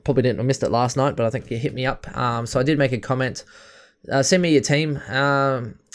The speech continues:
as to what changes you make. It's always hard recommending when you don't know who's on field. So upgrade's always about trying to get the best players you can on field, particularly when you're going for overall rank. If you have someone like a Heaney and you're going for overall rank and you are ranked seventeen thousand or something like that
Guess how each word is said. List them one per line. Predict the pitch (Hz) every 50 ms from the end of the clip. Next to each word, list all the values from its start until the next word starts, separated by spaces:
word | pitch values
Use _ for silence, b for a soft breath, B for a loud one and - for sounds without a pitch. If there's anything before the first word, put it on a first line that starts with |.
| - _
as | - 139 139 -
to | - 139
what | 123 131 143 -
changes | - - 139 139 139 131 123 123
you | 127
make. | 135 135 139 139
It's | 139 139 -
always | 160 151 135 135
hard | - - 127 110 117 -
recommending | 127 127 - 123 117 117 117 120 117 113
when | 120 120 117
you | 117
don't | 110 120 120 - -
know | - 120 120 120 113 110
who's | 123 131 127 120 -
on | - 127 120
field. | 110 - - 160 196 220 262 214 180 B B B B B B
So | - - -
upgrade's | - 170 156 - 170 160 151
always | 147 131 135 135
about | 120 123 127 127 -
trying | - 135 120
to | 120
get | 117 117 73 110
the | 143 147 147
best | 147 139 127 -
players | - - 131 127 123 110
you | 127 120
can | - - 127 117 117
on | - 107 127 123 117
field, | 110 - - 127 120 120 117 110 - -
particularly | 131 - - 156 147 - 147 135 127
when | 127 123
you're | 123 113
going | 127 120 123 127 120
for | - - 123 120 117 120 120 98 b b b
overall | - 127 139 135 123 139 135 131 127
rank. | 117 131 147 170 196 190 - - b b b b b b b b b b b b b
If | - 185 190
you | 190 180
have | 175 -
someone | 185 180 175
like | 170 160 151
a | 143 139
Heaney | 151 165 170 165
and | 160 156
you're | 147 135
going | 151 147 143 147
for | - 160
overall | - 139 147 131 143 135 135
rank | 131 135 135 135 - -
and | - 131 135 135
you | 131 131
are | 127 131 131
ranked | 123 123 120 117 -
seventeen | - 151 127 131 123 143 139 127 127
thousand | 120 - 127 120 127 131 131 127 139 131 123
or | 117
something | - - 120 120 - 131
like | 127 123 120 101
that | 127 135 - -